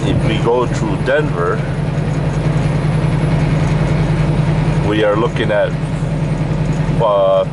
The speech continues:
fifteen forty-five miles. That's one way to go. Or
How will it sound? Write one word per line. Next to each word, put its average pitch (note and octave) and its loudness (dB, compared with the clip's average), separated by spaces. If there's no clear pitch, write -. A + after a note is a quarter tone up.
fifteen D3 -4
forty-five A2+ 0
miles. C3 -2
That's G2 0
one B2+ 0
way G2+ 0
to F2 -2
go. F#2 0
Or C3 2